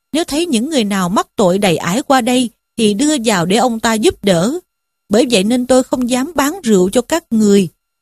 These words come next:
sợ khi uống rượu đỏ mặc vào mà tới nơi thì ông ta lại cho là phong lưu mà không giúp đỡ nữa chăng? Lâm Xung nghe nói quay lại bảo với Đổng Siêu Tiết Bá rằng, "Khi tôi còn làm giáo đầu ở Đông Kinh,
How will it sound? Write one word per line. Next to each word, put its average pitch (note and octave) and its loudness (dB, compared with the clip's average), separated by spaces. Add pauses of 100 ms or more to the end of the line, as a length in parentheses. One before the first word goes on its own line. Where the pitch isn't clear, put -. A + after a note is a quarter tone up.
sợ G#3 2
khi C4+ 0
uống D#4 -2
rượu F3+ 0
đỏ F#3+ 0
mặc C4 -2
vào F#3+ -2
mà F3+ -4
tới D4 -4
nơi C4+ 0 (280)
thì G3+ 2
ông A3+ 0
ta A3 -2
lại F3 -2
cho B3 -2
là G3+ -2
phong B3 0
lưu C#4 4 (200)
mà G3 2
không D4 0
giúp - 0
đỡ G3 2
nữa B3 4
chăng? D4+ -2 (1160)
Lâm A3 2
Xung A3+ 2
nghe G#3+ 0
nói G#3+ 0
quay C4+ 4
lại B3 0
bảo F#3 0
với D4+ 0
Đổng G3+ 0
Siêu B3 0
Tiết E4+ -2
Bá B3+ -2
rằng, F3+ -2 (880)
"Khi B3 2
tôi A3+ 4
còn G#3 2
làm F3+ 0
giáo A3+ 2
đầu G3+ 4
ở F3+ 2
Đông G#3+ 2
Kinh, A#3+ 0